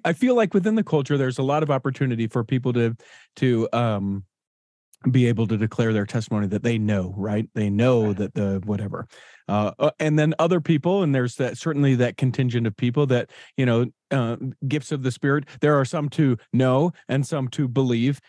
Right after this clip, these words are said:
Speaker 1: and we have space for both of those, um, you know, those, uh, spiritual gifts within the church. I wonder how much of, like, being surrounded by those people who are, are constantly declaring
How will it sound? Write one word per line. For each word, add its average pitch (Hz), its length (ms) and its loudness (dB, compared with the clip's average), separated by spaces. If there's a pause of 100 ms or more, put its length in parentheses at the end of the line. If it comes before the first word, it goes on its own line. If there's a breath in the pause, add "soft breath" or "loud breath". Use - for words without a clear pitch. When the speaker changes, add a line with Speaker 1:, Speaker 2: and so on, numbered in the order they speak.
(100)
Speaker 1:
and 120 120 2
we 120 100 0
have 113 200 0
space 117 260 -2
for 123 140 -2
both 104 260 -4
of 110 120 0
those, 107 500 -2
um, 104 460 -4 (120)
you 131 180 -4
know, 101 120 -4 (280)
those, 110 300 -6 (680)
uh, 107 120 -4
spiritual 117 380 -4
gifts 107 260 -6
within 107 280 -2
the 101 80 -4
church. 117 420 -6 (720 loud breath)
I 170 160 2
wonder 214 460 2
how 165 240 2
much 151 480 -2 (140)
of, 123 400 0 (320 soft breath)
like, 113 200 -2
being 143 360 2
surrounded 127 840 0
by 113 580 0 (380)
those 143 300 2
people 143 420 0
who 135 240 0
are, 127 340 0
are 123 220 0
constantly 131 720 -2
declaring 127 960 -2